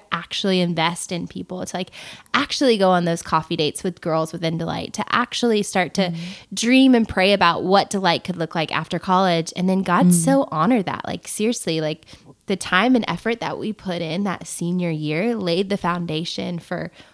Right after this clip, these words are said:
Speaker 1: what Delight is today. And I, sometimes I
Speaker 2: Mm.
Speaker 1: wonder, like, what if I would have kept all my eggs in different baskets? Like, what if I
Speaker 2: Yeah.
Speaker 1: would have been involved in all these different things? Like, would I even be doing Delight today? Like, would all of these women across the country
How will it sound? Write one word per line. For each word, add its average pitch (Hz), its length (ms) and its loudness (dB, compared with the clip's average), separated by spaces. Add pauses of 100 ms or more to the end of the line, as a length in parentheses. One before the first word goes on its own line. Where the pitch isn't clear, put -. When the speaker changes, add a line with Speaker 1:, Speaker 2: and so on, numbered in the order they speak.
(100)
Speaker 1:
what 208 220 0
Delight 170 340 0
is 165 220 -2
today. 165 640 -2
And 214 200 0
I, 185 140 0 (260)
sometimes 294 360 6
I - 60 6
Speaker 2:
Mm. 175 60 2
Speaker 1:
wonder, 240 320 4
like, 175 220 0
what 226 100 4
if 359 100 0
I 427 100 6
would 247 160 4
have 214 120 -4 (200)
kept - 280 -2
all 202 100 4
my 185 120 0
eggs 165 260 -4
in 165 80 -4
different 165 260 -8
baskets? - 440 -10
Like, 180 100 -10
what 185 140 6
if 311 100 4
I 311 80 8
Speaker 2:
Yeah. 269 60 6
Speaker 1:
would 247 120 6
have 208 120 2
been 190 120 0
involved 170 320 -2
in 175 60 -4
all 165 160 -2
these 170 160 -2
different - 280 -8
things? 170 340 -6
Like, - 240 -6 (500)
would 208 140 4
I 277 160 6
even 240 180 6
be 214 100 2
doing 190 320 2
Delight - 300 -4
today? 87 380 -6
Like, - 180 -10
would 214 400 2
all 202 240 6
of 262 80 4
these 220 240 0
women 196 220 0
across 175 260 -4
the 180 80 -8
country 196 480 -4